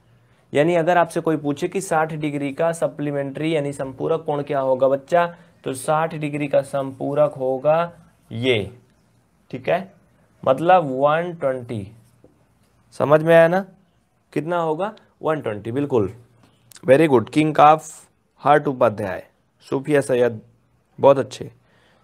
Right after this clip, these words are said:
चलो, आगे किसी का कोई सवाल इसमें नहीं ना?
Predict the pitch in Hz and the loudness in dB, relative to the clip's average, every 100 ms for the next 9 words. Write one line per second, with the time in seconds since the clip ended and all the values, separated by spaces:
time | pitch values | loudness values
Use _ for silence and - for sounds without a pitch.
0 | _ - 123 104 95 _ _ _ _ _ | _ 4 4 4 -4 _ _ _ _ _
1 | _ _ _ _ _ _ _ _ _ _ | _ _ _ _ _ _ _ _ _ _
2 | _ _ _ _ _ _ _ _ _ - | _ _ _ _ _ _ _ _ _ -4
3 | 123 123 139 147 147 135 147 143 147 143 | -2 0 -2 -2 -4 -4 -4 -2 0 0
4 | 143 139 135 131 135 139 147 147 156 147 | 0 -2 0 0 0 -2 -6 -6 -4 -2
5 | 165 156 113 | -2 -4 -8